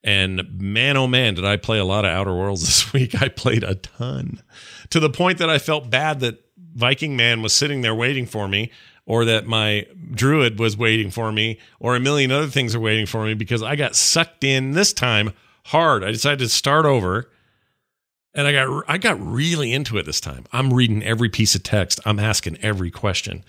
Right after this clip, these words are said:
I'm doing all the R P G-ness that I want. Um, I've, I've, uh, I'm now further in the game than I was the first time I played it. Like, I really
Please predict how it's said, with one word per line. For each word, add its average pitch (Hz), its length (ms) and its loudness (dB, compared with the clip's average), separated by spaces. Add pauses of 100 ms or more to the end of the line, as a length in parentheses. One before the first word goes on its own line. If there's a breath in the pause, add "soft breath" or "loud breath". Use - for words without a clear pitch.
(240 loud breath)
I'm 107 120 2
doing 107 200 4
all 110 220 2
the 101 160 2
R 101 140 2
P 104 180 0
G-ness 98 640 0
that 87 160 -2
I 87 60 2
want. 87 420 -2 (480 soft breath)
Um, 87 480 0 (240)
I've, 98 240 0 (180)
I've, 95 360 0
uh, 92 340 0
I'm 104 140 0 (100)
now 117 140 2
further 127 400 0
in 113 60 -2
the 104 60 -2
game 101 220 0
than 98 80 -2
I 95 80 2
was 95 220 2
the 85 60 -6
first 98 200 -2
time 85 140 -2
I 78 60 0
played 101 280 2
it. - 220 -6 (420 soft breath)
Like, - 260 -2 (140)
I 110 120 -6 (120)
really 98 540 -2